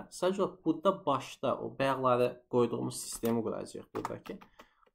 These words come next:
Burada başda sadəcə olaraq belə olacaq ki, bax bu. Yəni o demək ki, mən len-i çap eləyəndə aşağıdan bir dənə sətirdə bu davam eləsin. Aydındır nə demək istəyirəm? Bunu eləyəndən sonra artıq mən permutasiyalara keçirəm ki, while verirəm. While permutasiyasında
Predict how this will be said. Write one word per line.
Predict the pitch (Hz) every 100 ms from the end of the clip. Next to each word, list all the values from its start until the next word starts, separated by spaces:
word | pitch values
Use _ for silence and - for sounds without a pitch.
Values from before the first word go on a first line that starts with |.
| -
Burada | 147 165 180
başda | 151 - 190
sadəcə | - 143 -
olaraq | 131 143
belə | 127 120
olacaq | 107 98 - -
ki, |
bax | 135 101
bu. | - - _ _ _ _ _
Yəni | 143
o | 160
demək | 151 135 131
ki, |
mən | 131 127
len-i | 131 143
çap | - 127 117
eləyəndə | 104 98 95 -
aşağıdan | 104 120 110 110 110
bir | 101
dənə | 104
sətirdə | 98 98 98 175 175
bu | 107
davam | 95 - 110
eləsin. | 117 - -
Aydındır | 117 120 131 135 156
nə | 120
demək | - 113
istəyirəm? | - - _ _ _ _ _ -
Bunu | 175
eləyəndən | 240 196 131 117 110
sonra | 107 101 151 160
artıq | 156 -
mən | 202 202
permutasiyalara | 175 156 147 151 - 98 - -
keçirəm | 107 - 101 -
ki, | - - 131
while | 156 185 127
verirəm. | 101 95 - - 143
While | 131 196 -
permutasiyasında | - 139 127 127 104 98 95 -